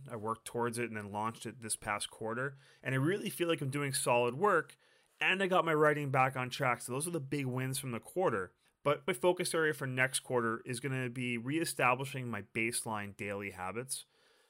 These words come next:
'cause I think I got away from that in the third quarter a bit. Great example is, uh, I'll get into in section three, is my quarter three reading review.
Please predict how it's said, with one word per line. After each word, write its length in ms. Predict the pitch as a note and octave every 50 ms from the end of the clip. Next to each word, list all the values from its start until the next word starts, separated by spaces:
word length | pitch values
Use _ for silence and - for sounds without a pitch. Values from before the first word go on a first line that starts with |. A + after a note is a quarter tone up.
| _ _
'cause 100 | - -
I 20 | A2
think 200 | - - C#3 D3
I 60 | C#3
got 140 | B2 C3+ B2
away 180 | A#2+ B2 B2
from 160 | A#2+ - -
that 240 | B2+ A2+ G#2+ G#2+ - -
in 260 | - A2+ A2 G#2+ G#2
the 200 | G2+ G2 G2 G2 -
third 220 | - A2+ G#2 G2+ F#2
quarter 360 | - - G2+ G2 F#2+ F#2+ F#2
a 60 | F2+
bit. 240 | F2 - F2+ E2+ - _ _ _ _ _ - - - - - _ -
Great 200 | - C#3+ D3+ C#3+
example 540 | C#3 A#2+ B2 D3+ D3 D#3 E3 - C#3+ B2+ B2
is, 180 | C3 - - - A#2+
uh, 20 |
I'll 280 | A2+ A2+ A2 A2 A2 A#2
get 120 | A#2+ B2
into 220 | B2 A#2+ - B2
in 60 | A#2 A2+
section 460 | - - A2+ G#2 - - A#2 G#2+ G#2
three, 520 | - - - C3 E3+ G3+ E3 C#3 C3+ B2+
is 100 | B2+ -
my 140 | - A#2+ A#2
quarter 340 | - - - B2+ B2 B2+ B2+
three 260 | B2+ - B2 A#2+ A#2
reading 360 | A2 G#2+ B2+ D3 D#3+ D#3 C3+
review. 380 | A#2 G#2+ F#2+ F2+ F2+ F2 -